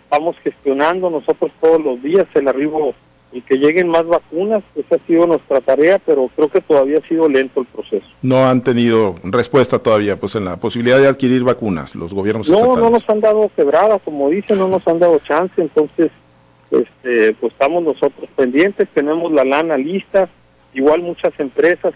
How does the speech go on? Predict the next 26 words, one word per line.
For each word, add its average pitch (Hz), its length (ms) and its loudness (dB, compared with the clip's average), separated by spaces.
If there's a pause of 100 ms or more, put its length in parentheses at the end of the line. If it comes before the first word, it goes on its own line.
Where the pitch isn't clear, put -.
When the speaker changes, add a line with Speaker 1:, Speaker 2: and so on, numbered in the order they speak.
Speaker 1:
que 160 60 -2
han 151 60 -6
manifestado 151 720 0
su 151 120 -6
intención 135 600 -2
de, 127 300 2 (680)
de 110 300 2
comprar, 147 580 -2
y - 80 -16
creo 147 220 -2
que 175 100 -2
eso 190 140 -2
ayudaría 160 460 2
muchísimo, 175 720 -4 (400)
pues, - 140 -20
para 139 220 2
avanzar 139 340 0
más 202 160 0
rápido, 226 540 -2
que 190 60 0
es 190 60 0
lo 190 120 0 (100)
que 151 60 -12
todos 170 360 2
queremos, 131 460 -2
¿no? 127 80 -14